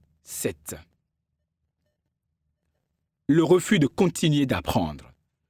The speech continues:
Le refus de continuer d'apprendre. Les gens les plus excellents, ces personnes extraordinaires, à qui nous voulons tous ressembler, ce sont des gens qui comprennent une chose.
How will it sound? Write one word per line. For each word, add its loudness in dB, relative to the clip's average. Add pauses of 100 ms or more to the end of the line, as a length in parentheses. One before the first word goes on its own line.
(440)
Le 2
refus 0
de 2
continuer 0
d'apprendre. -6 (520)
Les 4
gens 2
les 2
plus 0
excellents, -4 (720)
ces 0
personnes 0 (260)
extraordinaires, 0 (440)
à 2
qui 4
nous 4
voulons 2
tous 2
ressembler, 0 (480)
ce -4
sont 2
des 4
gens 0
qui 2
comprennent 4
une 2
chose. -2